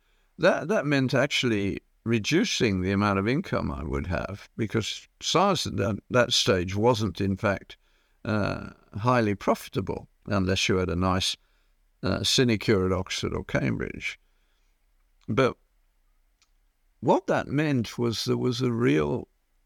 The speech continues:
camaraderie about the people who did it, and we did, didn't even think about fabricating data. Um, it, it was a non-issue, largely.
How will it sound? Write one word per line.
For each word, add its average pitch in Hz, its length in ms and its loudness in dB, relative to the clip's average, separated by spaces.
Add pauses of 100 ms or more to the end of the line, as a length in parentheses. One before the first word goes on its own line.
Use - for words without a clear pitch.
(160)
camaraderie 127 720 2
about 92 260 0
the 98 80 -4
people - 320 -6
who - 100 -6
did 95 280 -2
it, 123 240 -4 (360)
and 139 360 0
we 175 160 0
did, 294 440 0 (120)
didn't 196 360 2
even 143 440 0
think 226 560 0 (920)
about 120 360 2
fabricating 101 720 0
data. - 500 -2 (1500)
Um, 110 560 0 (1080)
it, - 160 0 (300)
it 147 140 -2
was 156 200 0
a 156 60 0
non-issue, 151 800 0 (340)
largely. 98 680 0